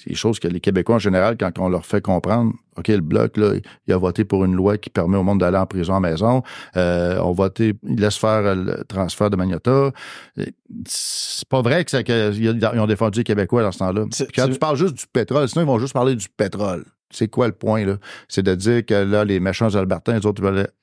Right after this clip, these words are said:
Speaker 1: envoyer leur pétrole, euh, par pipeline à quelque part, puis que le Québec dit non. Soixante-quatre pour cent du Québec disent qu'ils sont d'accord avec, euh, des pipelines. Personne n'en parle de ça, hein. Il y a des sondages qui sont faits, là, des études.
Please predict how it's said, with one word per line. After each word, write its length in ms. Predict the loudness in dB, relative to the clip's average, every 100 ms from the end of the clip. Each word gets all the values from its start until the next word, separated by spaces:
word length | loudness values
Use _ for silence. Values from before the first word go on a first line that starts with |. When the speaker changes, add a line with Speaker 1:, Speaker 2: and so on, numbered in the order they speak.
| _ _ _ -10 -2
Speaker 1:
envoyer 240 | 2 2
leur 120 | 2
pétrole, 440 | 0 0 0 2 2
euh, 200 | 2 0
par 200 | -2 -2
pipeline 360 | -2 0 0
à 60 | 0
quelque 180 | -2 -2
part, 220 | -2 -2 -6 -4
puis 80 |
que 80 | 0
le 60 | 0
Québec 320 | 2 2 0
dit 100 | 0
non. 140 | -2 -2 _ _
Soixante-quatre 1000 | -4 0 0 0 0 0 0 -2 -6 -4
pour 160 | -2 -2
cent 240 | 0 0
du 160 | 0 -2
Québec 320 | 0 0 -2
disent 300 | -2 -4 -4
qu'ils 80 | -2
sont 100 | 0
d'accord 340 | 2 2 0
avec, 280 | 0 -2 -2
euh, 160 | -2 0
des 120 | 0
pipelines. 380 | -2 -2 -2 -4 -8
Personne 200 | -6 0
n'en 100 | 0
parle 180 | 0 -2
de 40 | -2
ça, 100 | -2
hein. 120 | -4 -8 _ -4
Il 40 |
y 20 |
a 20 | -2
des 80 |
sondages 280 | 0 2 0
qui 40 | 0
sont 120 | 0
faits, 200 | 0 0
là, 60 | 0
des 160 | 0
études. 320 | 0 -2 -2